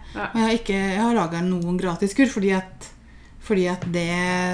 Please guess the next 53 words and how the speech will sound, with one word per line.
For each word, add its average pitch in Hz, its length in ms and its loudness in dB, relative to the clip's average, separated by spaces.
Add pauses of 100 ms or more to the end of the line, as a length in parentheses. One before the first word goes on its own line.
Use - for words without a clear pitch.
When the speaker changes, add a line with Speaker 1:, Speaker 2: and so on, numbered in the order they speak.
(160)
Speaker 2:
jeg 196 80 2
skjønte, 180 340 -2
eller 202 140 2
jeg 196 160 4
har 196 80 0
laget 180 300 0
ett - 160 -10
gratiskurs, 190 520 -2
og 226 100 2
det, 214 180 6 (600)
det, 208 220 2 (480)
jeg 202 120 2
har 208 140 4
ikke 202 160 0
jobbet 175 320 4
noe 170 80 2
bra 165 240 -2
nok 156 280 -8
med 175 100 -6
det, 175 140 -4 (200)
å 190 220 2 (100)
bygge 175 240 -2
liste - 380 -4
og 170 80 -4
sånne 180 160 -2
ting, 233 120 6
sånn 233 140 4
at 214 60 -2
det 208 100 -2
er, 196 240 2
det 202 80 2
er 208 80 2
en 262 80 8
del 208 160 2
ting 180 340 -2
som, 202 360 2 (580)
som 220 240 2
jeg 165 240 4
ikke - 140 0
har 180 100 2
vært 175 80 -2
god 170 240 -4
på. 185 140 0 (960)
Speaker 1:
Og 202 80 -6
det 214 100 0
betyr 220 380 0
så 214 240 2
igjen 196 320 2
at 185 80 -6
du 208 80 -6
har 190 240 -2
ikke - 220 -10 (100)
din, 185 220 -8